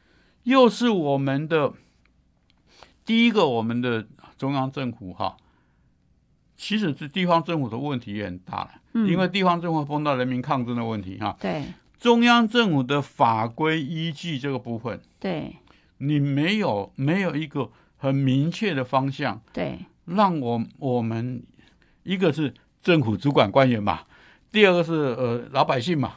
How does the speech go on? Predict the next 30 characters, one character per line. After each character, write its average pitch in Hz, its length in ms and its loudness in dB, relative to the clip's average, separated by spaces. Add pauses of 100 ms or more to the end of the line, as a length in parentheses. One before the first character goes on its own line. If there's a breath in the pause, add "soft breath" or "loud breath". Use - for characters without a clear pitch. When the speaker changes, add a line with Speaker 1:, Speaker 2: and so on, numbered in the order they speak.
Speaker 1:
哈， 139 200 0
Speaker 2:
嗯。 - 40 2
Speaker 1:
要 175 160 4
让 175 220 4
他 165 140 4
合 160 160 2
法 170 160 4
化 165 160 6
的 147 80 -4
时 147 60 -2
候 156 60 -2
要 156 120 0
怎 131 120 0
么 139 140 2
走 101 200 -2
嘛， 92 220 -8
Speaker 2:
是。 220 360 -2 (240)
Speaker 1:
有 120 160 -2
才 151 220 0
能 143 140 0
依 151 200 -4
循 113 200 -6
嘛， 104 220 -4
又 214 240 4
没 143 280 2
有 113 180 0
这 120 120 -6
些 117 220 -6
东 104 220 -6
西， 104 260 -10